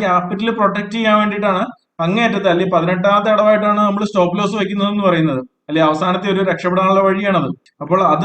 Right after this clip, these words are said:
നമുക്ക് പെട്ടെന്ന് ഏറ്റവും അടുത്തടുത്ത് വെച്ച് കഴിഞ്ഞാൽ സ്റ്റോപ്പ് ലോസ് പെട്ടെന്ന് ഹിറ്റ് ആവും, എന്നിട്ട് സ്റ്റോക്ക് മുകളിലോട്ട് പോകണം നമ്മൾ നോക്കിയിരിക്കേണ്ടി വരും. അപ്പോൾ അങ്ങനെ അല്ല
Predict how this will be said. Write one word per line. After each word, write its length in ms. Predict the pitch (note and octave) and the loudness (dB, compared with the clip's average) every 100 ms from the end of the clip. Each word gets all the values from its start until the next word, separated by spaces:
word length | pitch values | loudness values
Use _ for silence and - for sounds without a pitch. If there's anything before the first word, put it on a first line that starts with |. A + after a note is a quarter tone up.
| A3+ | 0
നമുക്ക് 260 | A3+ G#3+ A3+ G3 | 0 -2 -2 -2
പെട്ടെന്ന് 320 | E3+ A3+ A#3+ | 0 -2 -2
ഏറ്റവും 180 | A3+ A#3+ | 0 2
അടുത്തടുത്ത് 400 | A3 - A3+ G3 A3 | 2 0 -4 -4 -4
വെച്ച് 160 | F3+ A3 | -4 -4
കഴിഞ്ഞാൽ 300 | G#3 F#3+ G3 - | -2 -2 -2 -2
സ്റ്റോപ്പ് 260 | F3 E3 G3 | -2 0 -2
ലോസ് 180 | G3+ A3 | -4 -4
പെട്ടെന്ന് 280 | G3+ G3 F#3+ | -4 -2 -2
ഹിറ്റ് 180 | F3 F#3 | 0 0
ആവും, 160 | F#3+ - - _ F#3+ | 0 -4 -12 _ -6
എന്നിട്ട് 240 | G3+ A3 A3 | -4 -4 -2
സ്റ്റോക്ക് 280 | G#3 G3+ G#3 | -2 0 -2
മുകളിലോട്ട് 340 | F#3+ F#3+ G3 | -2 -2 -4
പോകണം 240 | G3 F#3+ F#3 | -2 -2 -2
നമ്മൾ 160 | F#3 F3+ | -4 -2
നോക്കിയിരിക്കേണ്ടി 480 | E3+ E3+ E3 D#3+ D#3 C3 | -2 0 0 0 0 -2
വരും. 120 | A#2+ - - D#3+ | -6 -14 -14 -6
അപ്പോൾ 140 | G3 - - _ - D#3+ | -6 -6 -14 _ -10 -4
അങ്ങനെ 260 | G3 B3+ C4 - - A#3+ A3+ | -2 -2 -4 -6 -8 -2 0
അല്ല 160 | G#3+ | 2